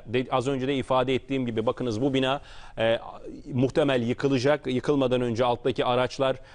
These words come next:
e, çekiliyor. İçeride biri var mı yok mu? Önce sesleniliyor, ardından gözle, e, içeriği, e, kontrol ediliyor. E, içeride biri var mı yok mu ona bakılacak.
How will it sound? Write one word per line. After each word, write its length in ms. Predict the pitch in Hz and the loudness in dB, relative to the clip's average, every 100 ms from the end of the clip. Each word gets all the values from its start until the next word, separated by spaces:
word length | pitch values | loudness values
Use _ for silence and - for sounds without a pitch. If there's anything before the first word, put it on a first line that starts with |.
| - | -6
e, 100 | 113 | -4
çekiliyor. 580 | 110 127 - 131 131 135 | -2 -2 0 4 4 4
İçeride 640 | 139 - 139 139 135 147 | 0 0 0 2 2 2
biri 280 | 120 135 139 | 2 2 2
var 220 | 123 139 | 4 4
mı 220 | 139 139 131 | 2 2 2
yok 300 | 127 131 139 | 2 2 0
mu? 240 | 127 127 - - - | -2 -2 -6 -20 -4
Önce 300 | 120 127 131 | -2 2 0
sesleniliyor, 800 | 127 120 110 131 131 135 135 127 | 0 -2 0 0 2 4 4 4
ardından 640 | 113 120 120 131 131 131 120 | 2 0 0 0 0 -2 0
gözle, 480 | 123 131 120 131 131 - - - | 2 2 2 2 0 -8 -12 -2
e, 120 | 120 | -2
içeriği, 440 | 127 - 131 135 | 0 0 2 2
e, 260 | 143 139 120 | 0 2 2
kontrol 480 | 104 120 120 135 139 | 2 2 2 4 4
ediliyor. 500 | 131 127 131 127 131 - - - - | 4 4 4 4 2 -4 -20 -12 0
E, 960 | 117 113 113 117 110 110 110 117 113 104 | 4 4 4 0 -2 -2 -2 -2 -2 -4
içeride 640 | 131 139 131 - 131 123 | -2 0 0 2 0 0
biri 240 | 113 131 120 | 0 2 4
var 180 | 127 131 | 2 2
mı 160 | 131 | 0
yok 260 | 123 131 - | 2 2 2
mu 140 | 127 | -2
ona 300 | 120 107 139 | 0 0 2
bakılacak. 640 | 139 - 135 120 131 139 | 0 0 0 0 0 -2